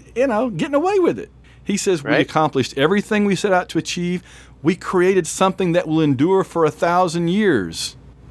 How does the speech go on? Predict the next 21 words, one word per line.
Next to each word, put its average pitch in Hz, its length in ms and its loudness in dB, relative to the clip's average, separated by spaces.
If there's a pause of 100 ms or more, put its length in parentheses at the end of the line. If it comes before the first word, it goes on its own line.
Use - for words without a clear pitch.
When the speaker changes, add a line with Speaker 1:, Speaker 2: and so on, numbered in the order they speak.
Speaker 1:
Um, 78 400 -2 (320)
de-, 104 120 -8
deconstruction, - 600 -2
falling 78 160 -4
stars. - 180 -8 (460)
J 185 280 2
M 240 120 2
S 226 180 0
tells 196 380 -2
us 143 140 -4
<laughs> - 20 -4
right 170 340 0
there, 170 200 0
and 151 60 2
it 135 80 -4
doesn't 147 220 0
matter. 110 320 0 (300)
And 147 160 0
then 233 100 2
she 196 220 -4
says, 143 500 0